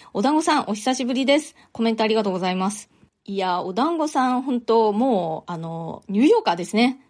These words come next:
私よりもニューヨーカー度高いかもしれない。私の傘ね、あの、一応こう柄にこだわったりしてるしね。ちょっと日本人らしく。あと、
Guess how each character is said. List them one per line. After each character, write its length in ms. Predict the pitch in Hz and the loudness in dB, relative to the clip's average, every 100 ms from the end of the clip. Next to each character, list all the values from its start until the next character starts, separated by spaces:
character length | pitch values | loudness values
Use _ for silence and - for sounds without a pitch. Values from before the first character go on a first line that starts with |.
| _ | _
私 540 | 180 233 392 427 440 | -12 -2 -2 0 0
よ 100 | 370 | 2
り 100 | 403 208 | 2 2
も 140 | 196 | 0
ニ 160 | 196 220 | 2 4
ュ 40 | |
ー 20 | |
ヨ 220 | 247 240 | 4 2
ー 40 | 247 | 2
カ 160 | 240 | 2
ー 20 | 233 | 2
度 100 | 147 | -2
高 240 | - 247 | -2 0
い 60 | 240 | 0
か 80 | 165 | -2
も 100 | 202 | -6
し 140 | - | -8
れ 80 | 151 | -6
な 140 | 143 | -6
い。 120 | - _ _ _ _ _ _ | -8 _ _ _ _ _ _
私 400 | 196 320 339 285 | -6 -4 -4 -4
の 160 | 277 254 | -2 -4
傘 300 | 330 311 151 | -4 -4 -4
ね、 260 | 165 175 - - | -4 -6 -10 -20
あ 100 | - | -14
の、 360 | 156 156 151 - _ _ | -10 -8 -10 -12 _ _
一 260 | - - 220 | -14 -4 2
応 140 | 208 | 2
こ 180 | 208 208 | 2 -2
う 100 | 190 | -2
柄 220 | - 180 262 | -2 0 2
に 400 | 240 226 214 - | 2 2 -2 -6
こ 120 | - | -4
だ 140 | 214 233 | 0 2
わ 80 | |
っ 140 | 233 233 | 0 -2
た 180 | 165 151 | -6 -4
り 160 | 143 | -8
し 100 | - | -6
て 140 | - 180 | -4 -2
る 80 | |
し 160 | 170 160 | -4 -2
ね。 240 | 185 330 - _ _ _ | -2 -2 -6 _ _ _
ち 80 | - | -10
ょ 20 | |
っ 40 | 202 | -6
と 100 | 160 | -4
日 100 | 175 | -2
本 220 | 190 180 | -2 -2
人 160 | 175 185 | -2 -2
ら 120 | 185 | -4
し 120 | - | -4
く。 320 | 170 190 - _ _ - _ | -2 -2 -4 _ _ -20 _
あ 100 | - | -10
と、 320 | - 151 139 | -4 -4 -6